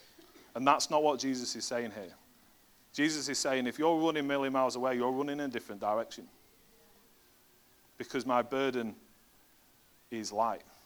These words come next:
and my yoke is easy." So I shouldn't be burning out. If I'm doing what God has called me to do and operating under his guidance and his authority and his strength, I shouldn't be burning out.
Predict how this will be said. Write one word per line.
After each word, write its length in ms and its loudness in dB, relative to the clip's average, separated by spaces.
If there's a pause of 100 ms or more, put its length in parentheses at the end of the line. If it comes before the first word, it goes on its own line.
and 80 -10
my 100 -2
yoke 300 -6
is 100 -12
easy." 320 -14 (1500)
So 120 -2
I 120 8
shouldn't 220 -4
be 60 -2
burning 400 -2
out. 180 -14 (1200)
If 120 -12
I'm 120 2
doing 220 0
what 160 2
God 160 4
has 100 2
called 240 0
me 80 -2
to 120 -10
do 340 -2 (880)
and 280 -6 (800)
operating 500 2
under 220 0
his 240 0
guidance 500 4
and 100 -8
his 180 -2
authority 640 -2
and 120 -8
his 240 -4
strength, 560 -2 (320)
I 80 -6
shouldn't 180 -4
be 60 -2
burning 280 -4
out. 140 -6